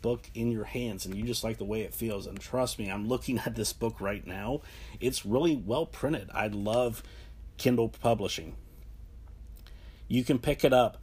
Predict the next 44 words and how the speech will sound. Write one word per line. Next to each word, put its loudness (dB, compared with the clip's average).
for -4
five 0
dollars 2
and -6
fifty -4
cents. -2
So 2
you -4
can 0
have -2
a -2
physical -2
copy 0
where -2
you -4
can 0
take -2
notes, 0
where -4
you -2
can, -2
you 2
know, -2
keep 0
stuff 4
for -6
quick -2
reference -2
while 0
you're 2
working -2
on 2
creating 0
that -4
awesome 0
epic -2
podcast -2
that -6
I -6
know -6
you're -4
capable -6
of -6
creating. -4